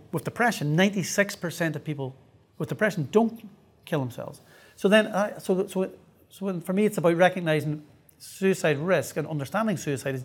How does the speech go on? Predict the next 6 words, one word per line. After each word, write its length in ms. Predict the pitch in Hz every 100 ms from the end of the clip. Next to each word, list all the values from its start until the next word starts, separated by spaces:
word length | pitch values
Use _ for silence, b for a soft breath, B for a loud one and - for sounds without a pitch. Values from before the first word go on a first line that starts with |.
| -
genuinely 680 | 175 214 214 147 117 127 - b b b b b b b
this 120 | 165
interplay 320 | 196 202 -
between 360 | 156 147 143 123 -
biological 480 | 165 208 185 160 165
factors, 460 | 170 165 214 202